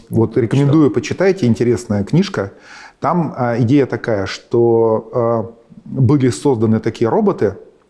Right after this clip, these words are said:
Speaker 1: в военном смысле, да, не для войны были прямо
Speaker 2: Мгм.
Speaker 1: созданы, которые там, ну, величиной там с блоху, условно. И эти вот роботы, они между собой объединяются в сеть в какую-то, и они могут как-то конфигурировать там любые,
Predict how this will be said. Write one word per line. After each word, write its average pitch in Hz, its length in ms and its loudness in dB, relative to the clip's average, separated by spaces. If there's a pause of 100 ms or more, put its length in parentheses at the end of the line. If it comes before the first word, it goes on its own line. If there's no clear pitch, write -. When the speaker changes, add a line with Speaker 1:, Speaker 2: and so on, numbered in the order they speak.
(180)
Speaker 1:
в 107 200 -2
военном 113 420 0
смысле, 98 360 -2
да, 127 200 -2
не 104 140 -2
для 101 160 0
войны 117 260 2
были 98 200 -2
прямо 98 260 -6
Speaker 2:
Мгм. 104 100 -2
Speaker 1:
созданы, 143 400 0 (400)
которые 185 380 -2
там, 113 180 0
ну, 147 140 2
величиной 113 420 0
там 104 160 -2
с 87 80 -6
блоху, 113 400 -2 (480)
условно. 90 440 -4 (640)
И 127 160 2
эти 123 420 2
вот 110 260 0
роботы, 185 460 0
они 120 240 2
между 110 260 0
собой 147 380 0
объединяются 107 800 0
в - 80 -12
сеть - 360 -4
в - 40 -20
какую-то, 101 480 -2
и - 20 2
они 160 160 4
могут 143 320 0
как-то 98 260 -8
конфигурировать 113 720 2
там 98 180 -4
любые, 101 840 2